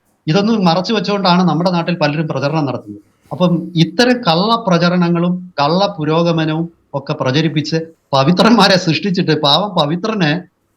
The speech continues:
ഈ കെണിയിൽപ്പെട്ടു പോയപ്പോ ക-, പവിത്രനെ ഇപ്പൊ ആരും സപ്പോർട്ട് ചെയ്യുന്നില്ല. പവിത്രൻ, ആ, ആ, തൂക്കുക, തൂക്കിലേറ്റപ്പെടും, സംശയമൊന്നുമില്ല. പക്ഷെ ഇനിയും ഒരുപാട് പവിത്രന്മാർ ഒളിഞ്ഞിരിപ്പുണ്ട്. അവരൊക്കെ തന്നെ ഇത്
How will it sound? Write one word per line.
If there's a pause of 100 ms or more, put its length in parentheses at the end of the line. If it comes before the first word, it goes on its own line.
ഈ (680)
കെണിയിൽപ്പെട്ടു
പോയപ്പോ
ക-,
പവിത്രനെ
ഇപ്പൊ
ആരും (320)
സപ്പോർട്ട്
ചെയ്യുന്നില്ല.
പവിത്രൻ, (420)
ആ, (280)
ആ, (140)
തൂക്കുക,
തൂക്കിലേറ്റപ്പെടും, (220)
സംശയമൊന്നുമില്ല. (260)
പക്ഷെ
ഇനിയും
ഒരുപാട്
പവിത്രന്മാർ
ഒളിഞ്ഞിരിപ്പുണ്ട്. (440)
അവരൊക്കെ
തന്നെ
ഇത്